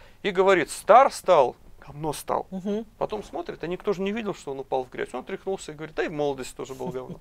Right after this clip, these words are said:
Speaker 1: <laughs> Вот, э, то же самое примерно применительно к Алиеву. То есть для него самое страшное, что фактически я его сделал. И это увидели все. И, соответственно, это не забудет никогда, и он должен как-то реабилитироваться.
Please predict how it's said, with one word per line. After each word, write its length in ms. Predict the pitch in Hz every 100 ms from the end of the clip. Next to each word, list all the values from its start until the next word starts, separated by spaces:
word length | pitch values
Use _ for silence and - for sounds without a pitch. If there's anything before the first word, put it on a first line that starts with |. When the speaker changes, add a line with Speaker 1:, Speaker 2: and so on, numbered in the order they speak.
| -
Speaker 1:
<laughs> 100 | 160 - - - -
Вот, 320 | - 196 143 -
э, 140 | - - -
то 160 | 285 320
же 100 | 233
самое 440 | - 254 311 285
примерно 500 | - 180 196 294 214
применительно 560 | - 160 170 196 170 147
к 80 | 160
Алиеву. 420 | 151 131 - - _ _ _ _
То 80 | 180
есть 100 | 175
для 100 | 233
него 180 | 233 196
самое 320 | 214 180 160
страшное, 600 | - 147 127 - 233 294 - _ _ _
что 200 | - -
фактически 600 | - - 330 - - 196
я 180 | 160 190
его 240 | 151 165
сделал. 560 | 135 123 135 123 107 - - -
И 60 |
это 260 | 208 220 208
увидели 360 | 180 165 147 131
все. 300 | - - - - - - - -
И, 80 | -
соответственно, 600 | 285 214 208 277 - 233
это 100 | 226
не 100 | 202
забудет 440 | 175 170 170 160 147
никогда, 520 | 143 151 139 147 285
и 100 | -
он 120 | 208
должен 300 | 180 214 185
как-то 280 | 202 196 170
реабилитироваться. 960 | 160 143 143 147 165 143 113 107 -